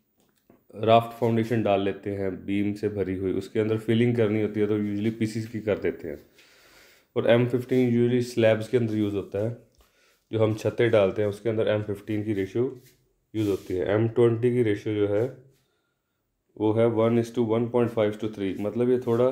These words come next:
हार्डर, इसमें सीमेंट ज़्यादा हो गया और ये थोड़ा हार्ड प्रॉपर्टी शो करेगा, so इसकी स्ट्रेंथ भी ज़्यादा होएगी, which is twenty megapascal और न्यूटन per एमएम स्क्वायर। Next is M twenty-five।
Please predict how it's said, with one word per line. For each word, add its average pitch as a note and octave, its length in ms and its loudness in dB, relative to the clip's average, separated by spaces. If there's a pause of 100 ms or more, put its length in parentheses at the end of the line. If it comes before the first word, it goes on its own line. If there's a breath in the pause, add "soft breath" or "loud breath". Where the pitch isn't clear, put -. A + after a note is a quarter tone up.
(1080 loud breath)
हार्डर, G#2+ 420 2
इसमें A#2+ 240 0
सीमेंट A2+ 340 0
ज़्यादा G#2+ 240 2
हो A2+ 160 4
गया A#2+ 120 2
और B2+ 140 2
ये C3 140 4 (120)
थोड़ा A#2 140 0
हार्ड G#2+ 360 0
प्रॉपर्टी G#2+ 380 -2
शो G#2 240 -4
करेगा, F2+ 380 -2
so A2 160 -4
इसकी A2 200 -8
स्ट्रेंथ A2 300 0
भी A2 160 0
ज़्यादा G2 220 4
होएगी, D#2+ 300 -2 (160)
which G2+ 180 -8
is A#2 180 -4
twenty G#2+ 380 0 (1300 soft breath)
megapascal G2 680 0 (120)
और G#2 320 -4 (220)
न्यूटन G2+ 240 -2
per G2 140 2
एमएम F2+ 240 0
स्क्वायर। F2 320 -10 (1080 loud breath)
Next A2+ 380 0
is C3 200 -2 (420)
M G#2+ 280 -2
twenty-five। G2 540 0